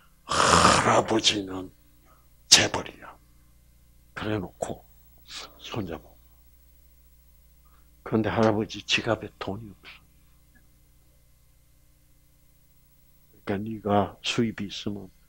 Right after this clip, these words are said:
십 분의 일 보태줘야 돼."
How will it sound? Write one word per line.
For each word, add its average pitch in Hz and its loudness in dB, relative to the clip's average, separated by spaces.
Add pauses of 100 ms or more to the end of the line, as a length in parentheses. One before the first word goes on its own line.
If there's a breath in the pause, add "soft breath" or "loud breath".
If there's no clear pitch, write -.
십 - -12
분의 95 -6
일 87 -20 (1400)
보태줘야 85 -4
돼." - -20